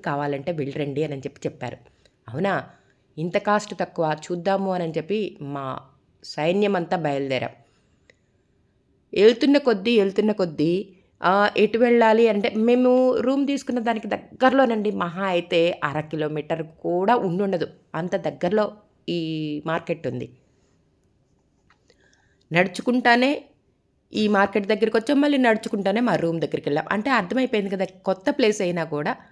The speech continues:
చాలా జాగ్రత్తగా మనం చూసుకొని వెళ్తే ఈజీగా ఈ మార్కెట్ దగ్గరికి వెళ్ళొచ్చు అని, అని అనిపించింది.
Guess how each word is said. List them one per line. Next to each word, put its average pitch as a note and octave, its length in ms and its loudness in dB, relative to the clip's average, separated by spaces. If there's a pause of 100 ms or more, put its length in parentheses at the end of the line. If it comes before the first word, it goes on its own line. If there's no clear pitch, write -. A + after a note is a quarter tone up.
(340)
చాలా F#3+ 120 2
జాగ్రత్తగా C#3 680 -4 (100)
మనం C3+ 260 -8 (240)
చూసుకొని F3 300 -6
వెళ్తే D#3 380 -6 (140)
ఈజీగా D#3+ 580 -2
ఈ G3+ 80 -2
మార్కెట్ D3+ 360 -6
దగ్గరికి - 280 -10
వెళ్ళొచ్చు C3+ 480 -6
అని, - 140 -8 (360)
అని G#3+ 160 -4 (160)
అనిపించింది. C3 580 -4